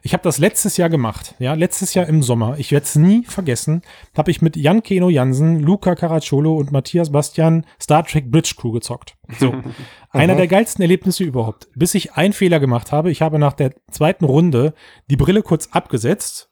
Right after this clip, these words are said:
Speaker 1: hab mich kurz einmal geschüttelt, hab mir den Schweiß aus dem Gesicht gewaschen und musste dann die kalte Schweiß-V-R-Brille wieder aufziehen. Das war der
Speaker 3: <laughs> Ugh.
Speaker 1: ekligste Moment überhaupt. Ja, also wirklich so, das ist,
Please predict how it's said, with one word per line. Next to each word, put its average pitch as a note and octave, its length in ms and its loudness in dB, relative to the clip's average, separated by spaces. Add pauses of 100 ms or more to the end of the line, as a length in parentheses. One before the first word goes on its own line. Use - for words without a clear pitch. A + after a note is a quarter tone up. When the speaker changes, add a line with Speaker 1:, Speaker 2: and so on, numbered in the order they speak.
(300)
Speaker 1:
hab - 160 -8
mich D#3+ 220 -2
kurz - 260 -2
einmal D#3+ 440 2
geschüttelt, G#3 560 -2
hab F#3 140 -4
mir D#3+ 440 0
den C#3+ 240 0
Schweiß F#3 360 0
aus E3 140 -2
dem C#3+ 120 -4
Gesicht C#3 280 0
gewaschen F3 340 -4
und D3 100 2
musste E3+ 300 2
dann E3 240 0
die E3+ 280 -2 (300)
kalte G3 420 0
Schweiß-V-R-Brille E3 1000 0
wieder D#3+ 200 2
aufziehen. A#2 560 -2 (340)
Das B2 240 -2
war E3+ 280 2 (280)
der C3 240 0
Speaker 3:
<laughs> E3+ 140 -2
Ugh. - 40 4
Speaker 1:
ekligste F#3+ 760 0
Moment D#3+ 560 2
überhaupt. D3 680 0
Ja, B2+ 200 -2
also C#3 300 0
wirklich A2+ 380 -2
so, A#2 120 -6
das A2 220 -8
ist, - 240 -8